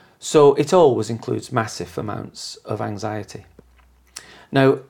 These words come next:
what do, what's the first thing we need to say about this anxiety? It's the same as the dysfunction in the family.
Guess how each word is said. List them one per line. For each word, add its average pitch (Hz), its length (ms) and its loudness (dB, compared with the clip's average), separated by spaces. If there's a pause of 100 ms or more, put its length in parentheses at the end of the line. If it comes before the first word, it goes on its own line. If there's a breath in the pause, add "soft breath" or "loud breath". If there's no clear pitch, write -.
(440)
what 170 220 4
do, 180 80 4 (180)
what's 185 220 -2
the 180 80 0
first 165 420 0
thing 143 140 2
we 135 100 2
need 131 180 0
to 131 80 -10
say 120 220 0
about 113 180 -2
this - 160 -12
anxiety? 110 580 -6 (100)
It's 143 200 -4
the 135 80 -6
same 147 540 2
as 120 200 -4
the 120 80 -2
dysfunction 120 520 -8
in 120 100 -4
the 117 80 -4
family. 123 360 -2